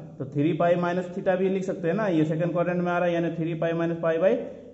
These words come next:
six भी लिख सकते हैं। इस तरह से so on हम लिख सकते हैं और भी। ठीक है, तो यहाँ पर आ क्या रहा है मेरे पास, ये sin theta equal to क्या होगा, sin pi by six, ये हो गया मेरे पास, ये एलसीएम लेके करेंगे तो five pi by six आ जाएगा ये, ये हो जाएगा sin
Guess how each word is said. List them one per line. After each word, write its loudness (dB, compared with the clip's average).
six -6
भी -2
लिख 0
सकते -6
हैं। -6
इस -8
तरह 0
से -2
so 0
on 2
हम 0
लिख -4
सकते -4
हैं 0
और 2
भी। 0
ठीक -4
है, 0
तो 2
यहाँ 4
पर 4
आ 4
क्या 2
रहा 6
है 4
मेरे 4
पास, -2
ये -6
sin -2
theta 0
equal 0
to -4
क्या 0
होगा, 2
sin 2
pi 4
by 2
six, -4
ये -4
हो 4
गया 6
मेरे 4
पास, -2
ये 0
एलसीएम 0
लेके -2
करेंगे 0
तो 0
five 0
pi 2
by 2
six -6
आ 2
जाएगा 2
ये, -4
ये -2
हो 4
जाएगा 4
sin 0